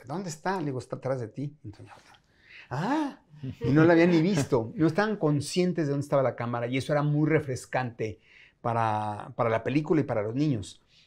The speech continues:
porque no estaban actuando para una cámara, no estaban, incluso les pedía yo que cambiaran a veces las líneas, cuando ya las decían más de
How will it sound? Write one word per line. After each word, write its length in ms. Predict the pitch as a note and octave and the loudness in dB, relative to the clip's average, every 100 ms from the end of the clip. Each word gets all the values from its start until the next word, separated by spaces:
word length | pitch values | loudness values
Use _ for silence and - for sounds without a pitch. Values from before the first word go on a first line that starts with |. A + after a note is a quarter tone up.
| - | -2
porque 180 | D3 - | -2 2
no 80 | D#3+ | 0
estaban 260 | D#3+ E3 | 6 6
actuando 440 | C3+ - E3 D#3 C#3+ | 6 2 4 4 4
para 140 | B2 | 0
una 180 | A#2+ G#2+ | -6 -4
cámara, 320 | B2+ B2+ G2+ | -2 0 0
no 120 | G2 | -4
estaban, 440 | A2+ - B2+ B2 B2 | -6 0 2 2 2
incluso 460 | D#3 D3 F3 F3 F3+ | 2 2 2 2 4
les 200 | C#3+ C#3+ | 4 2
pedía 280 | C#3+ C3+ | 2 4
yo 220 | C#3+ D3 D3+ | 6 6 2
que 120 | D3+ | -2
cambiaran 480 | C3+ B2+ C3+ C#3 C3+ | -2 0 0 0 0
a 60 | |
veces 240 | A#2 A2+ B2+ | -4 -4 -4
las 140 | A2+ | -2
líneas, 500 | B2+ C#3 G2 - - | 0 0 -2 -10 -14
cuando 220 | - A#2+ A2+ | -6 -4 0
ya 120 | C3+ | 4
las 160 | C#3+ | 4
decían 280 | C3 - C#3 C3 | 2 -4 -2 0
más 180 | B2+ | -2
de 300 | B2 A#2+ G#2 | -2 -4 -4